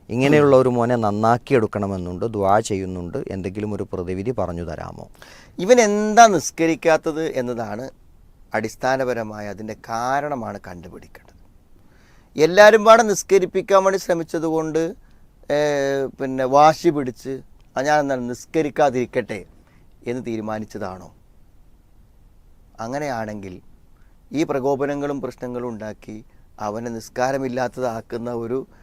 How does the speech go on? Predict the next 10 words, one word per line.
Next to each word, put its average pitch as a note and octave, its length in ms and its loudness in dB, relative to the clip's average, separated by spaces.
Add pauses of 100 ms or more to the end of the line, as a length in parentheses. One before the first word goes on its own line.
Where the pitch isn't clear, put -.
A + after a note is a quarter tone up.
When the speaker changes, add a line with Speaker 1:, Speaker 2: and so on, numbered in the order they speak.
(240)
Speaker 2:
തെർബിയത്താണ് A#2 600 -2
സത്യത്തിൽ G2+ 320 -14
ഇവന് G#2 260 -14 (200)
കൊടുത്തിട്ടുള്ളത്. - 560 -20 (1040)
ഇനി G#3+ 120 2
അതല്ല, G3+ 460 8 (760)
അവനെന്താണ് D3 600 4
നിസ്കാരത്തെക്കുറിച്ചും D#3+ 1120 0
അതിൻ്റെ B2 200 -2
ഗൗരവത്തെക്കുറിച്ചും A#2 880 -6